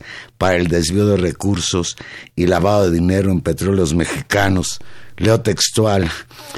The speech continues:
"Va a levantar polémica, pero lo voy a decir. ¿Quién es el que ordena en este país desde hace muchos años?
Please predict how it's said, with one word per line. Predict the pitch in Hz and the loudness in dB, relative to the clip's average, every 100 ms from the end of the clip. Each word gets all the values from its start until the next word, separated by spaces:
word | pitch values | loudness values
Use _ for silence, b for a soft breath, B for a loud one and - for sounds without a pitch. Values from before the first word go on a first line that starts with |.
| B B 82 | B B 2
"Va | 123 143 | 6 8
a | |
levantar | 139 120 113 110 135 127 | 8 6 4 4 2 2
polémica, | 120 110 123 135 131 110 127 127 - B B B _ | 2 4 6 6 6 4 2 2 -2 B B B _
pero | 104 104 | 2 4
lo | 104 | 4
voy | 104 120 123 | 6 6 6
a | 113 | 6
decir. | 95 - 123 120 104 - B B B B B - - - | 4 2 4 4 2 -6 B B B B B -20 -20 -12
¿Quién | - 220 214 | 0 4 6
es | 185 156 | 6 4
el | 135 110 | 2 2
que | 127 | 4
ordena | 123 117 143 147 139 127 | 4 4 6 6 6 6
en | 120 | 6
este | 127 - 113 | 4 2 -2
país | 113 113 127 117 | 2 4 4 4
desde | 110 98 113 | 2 4 2
hace | - | 2
muchos | 107 110 110 104 - | 2 2 2 0 0
años? | 98 98 92 78 - | 2 4 2 0 -6